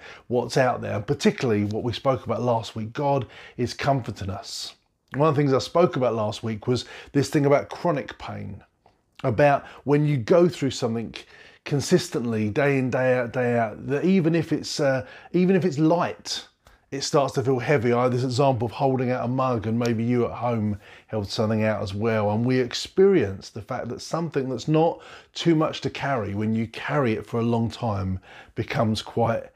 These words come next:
heavy. Well, this week's message on God is at work is God is strengthening us. God is at work. He is strengthening us. And the funny thing is, is you might not know this, but when I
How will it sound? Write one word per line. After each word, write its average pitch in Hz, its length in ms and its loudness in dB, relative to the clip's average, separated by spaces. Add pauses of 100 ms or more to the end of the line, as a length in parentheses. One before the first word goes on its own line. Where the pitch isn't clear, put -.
(280)
heavy. 104 560 -4 (880)
Well, 147 140 6
this 185 300 4
week's 107 360 -6
message 110 440 -8
on 101 160 -4
God 101 240 -4
is 98 100 -4
at 113 100 -8
work 98 380 -6
is 101 140 -2
God 131 480 2 (400)
is 117 340 0 (220)
strengthening 131 760 -2
us. - 360 -8
God 175 220 4
is 147 80 0
at 147 60 -4
work. 151 480 2 (220)
He 156 240 2
is 131 240 -2 (240)
strengthening 120 840 -2
us. - 540 -10 (800)
And 156 120 4
the 151 40 4
funny 233 220 6
thing 165 180 2
is, 117 240 2
is 107 120 -2
you 131 120 2
might 127 160 2
not 113 120 -2
know 117 220 2
this, 101 220 -4
but 123 100 -10
when 160 160 0
I 180 260 4